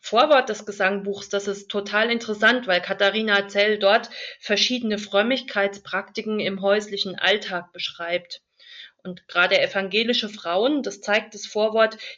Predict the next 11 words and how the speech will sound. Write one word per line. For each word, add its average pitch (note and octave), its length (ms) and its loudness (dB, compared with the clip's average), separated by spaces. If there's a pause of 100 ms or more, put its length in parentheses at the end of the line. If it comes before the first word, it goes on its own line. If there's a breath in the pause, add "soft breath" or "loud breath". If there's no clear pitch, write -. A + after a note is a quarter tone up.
(120)
die G3 120 -4
hatten G3+ 280 -2
in G#3 180 -6
der F#3+ 140 2
Reformationszeit G3+ 1040 -2
eine F#3 180 -2
ganz G3 260 0
wichtige G#3 380 -4
Rolle G3+ 340 2
als F3+ 280 -2
Multiplikatorinnen G#3+ 1400 -2